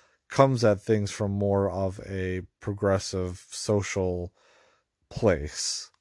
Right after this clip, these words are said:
I guess you could say. And they're both good, great and fine libertarians. They emphasize different things, but they have some shared culture in some way,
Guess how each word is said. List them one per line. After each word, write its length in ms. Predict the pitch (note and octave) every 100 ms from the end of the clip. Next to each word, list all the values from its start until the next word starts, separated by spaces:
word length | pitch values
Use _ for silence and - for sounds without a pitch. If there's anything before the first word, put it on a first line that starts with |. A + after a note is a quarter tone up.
| _ -
I 100 | F#2+
guess 300 | F#2+ - G2
you 60 |
could 180 | - F2+
say. 400 | - E2+ D#2 F2+ - - - _ _
And 520 | B2 A2+ G#2+ G2+ F#2+ - _ _ _ _ -
they're 220 | C3+ C3
both 500 | B2+ B2+ A2+ - - _ - A#2
good, 360 | - A2+ B2+ A#2+
great 400 | - G#2+ B2+ A2+
and 160 | G#2
fine 300 | - G#2+ A2+
libertarians. 760 | A2 G#2 G2 - A2 A#2 A2 -
They 180 | G2+ G2
emphasize 580 | G#2+ - - G#2+ G2+ -
different 380 | G2+ - F#2+
things, 500 | - A#2+ A2+ G#2+ - - - - _ _ _ _
but 300 | B2 G#2 F#2+ - _ _ _ _ _ _ _ _ _
they 280 | A#2 A2 G2+
have 440 | G2+ A#2 B2 A#2 -
some 420 | - - B2 B2
shared 760 | - - A2+ G#2+ G#2+ G#2 G2+ - _ _ _ _ _ _
culture 760 | - A#2 G#2 - F#2+ E2 F2+ - _ _ _ _
in 160 | A#2 G2
some 440 | - - G2+ F#2+
way, 480 | F#2+ F#2+ D#2+ D#2 E2+